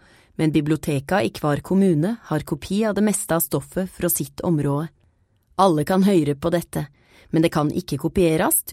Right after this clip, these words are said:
uten at kjelda eller nær slektning har gjeve løyve. Eit arbeidsområde som arkivet har fått offentlig stønad til,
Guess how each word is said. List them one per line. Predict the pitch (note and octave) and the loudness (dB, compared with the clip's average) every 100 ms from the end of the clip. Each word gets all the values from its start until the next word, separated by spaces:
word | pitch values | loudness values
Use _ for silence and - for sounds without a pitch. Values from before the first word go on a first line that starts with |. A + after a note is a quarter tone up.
| - | -4
uten | A3+ D#3+ E3 | -2 0 -2
at | F3 | -2
kjelda | - A#3+ G3+ D#3+ B3 D4 | -4 -2 0 0 -2 -2
eller | F3+ F3 | 0 2
nær | F#3 D#3 D3+ | 4 2 -2
slektning | F3+ - G#3 - D3+ E3+ E3+ | -4 -4 -6 -4 0 0 0
har | E3 | 0
gjeve | D#3+ D#3+ E3+ | 0 2 2
løyve. | F3 D#3 C#3 C#3+ _ _ _ _ _ _ _ _ _ _ _ _ _ _ _ - | 2 0 -4 -10 _ _ _ _ _ _ _ _ _ _ _ _ _ _ _ 0
Eit | D4+ D#4+ - | 0 0 -2
arbeidsområde | D4 F#3+ D#3+ - E3+ E3+ E3+ G3 | 0 0 0 0 0 2 0 0
som | G#3+ | 0
arkivet | G#3 G3+ F3 D3+ E3+ | -2 -2 -4 -2 -2
har | |
fått | - A3 - | -4 -6 -6
offentlig | D3 - E3+ F#3+ G3+ | -6 -4 -4 -4 -6
stønad | - G#3+ D#3 D3+ D3+ | -4 -2 0 -2 -2
til, | A3+ | -2